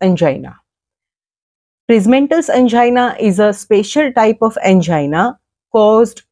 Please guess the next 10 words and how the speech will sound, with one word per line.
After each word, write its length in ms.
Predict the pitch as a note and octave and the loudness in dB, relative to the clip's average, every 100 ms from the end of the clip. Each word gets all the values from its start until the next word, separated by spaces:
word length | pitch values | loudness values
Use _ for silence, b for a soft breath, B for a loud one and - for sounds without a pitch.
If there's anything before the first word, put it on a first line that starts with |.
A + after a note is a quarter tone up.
| _ - | _ -6
not 500 | G3 G#3 A3+ C4+ - A#3 | -2 0 0 0 -4 -4
by 340 | G#3 G3+ G#3+ - | 0 0 0 -2
atherosclerotic 840 | F#3+ - A3+ A3+ - G3+ G3 G3 D#3 | -6 -2 0 0 0 0 0 -2 -2
blockage, 560 | D3+ C#3 G#3+ C4 D4 b b b | -2 0 0 0 0 b b b
but 440 | G3 G3+ F3 G3+ - G3+ | -4 0 2 0 -4 -2
by 300 | G#3 A3+ C#4+ | 0 0 -2
sudden 600 | - A#3+ G#3+ A#3 C#4+ E4 _ _ _ - | -6 -2 0 0 -2 -6 _ _ _ -2
coronary 540 | G#3 G3+ G3+ G3 G3+ | 0 0 0 -2 0
artery 400 | - E3+ F#3+ G3 | -2 -2 -2 -2
vasospasm. 1120 | F3 E3 E3 A#3 - - - E3 D3+ B2 A2+ | 0 -2 -2 -4 -6 -20 -4 -4 -2 -8 -16